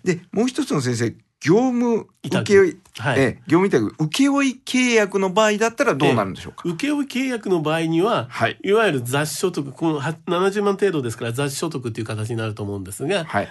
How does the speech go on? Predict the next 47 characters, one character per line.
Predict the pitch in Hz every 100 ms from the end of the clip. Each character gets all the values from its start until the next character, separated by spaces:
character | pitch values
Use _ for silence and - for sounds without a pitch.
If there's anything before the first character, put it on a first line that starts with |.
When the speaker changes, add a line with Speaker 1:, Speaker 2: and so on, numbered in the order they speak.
| -
Speaker 2:
雑 | - 156
所 | 156 - 208
得 | 202 165 147 151
で、 | 208 214 202 - - -
い | 156
わ | 147
ゆ | 135
る、 | 117 - - _
え | - 117 107 107 110
ー、 | 110
確 | 131 -
定 | 139
申 | 147
告 | 110 92
す | -
る | 104
ん |
で | 85
す | -
ね。 | 123 170
Speaker 1:
は | - 104
い。 | - _ _
Speaker 2:
そ | -
う | 208
す |
る |
と、 | - 196 - _ _
え | 196
ー、 | 190 180 - _ - - -
今 | 233
度 | 170
は | 156 117 123 - -
雑 | 147 175
所 | 175 - 269
得 | 226 170
で | 143
確 | 143 139
定 | 185
申 | 180 202
告 | 151 123
を |
す | 117 151
る | 165 147
に | 123 135
際 | 113 135 120
し | 104
て、 | - 175 131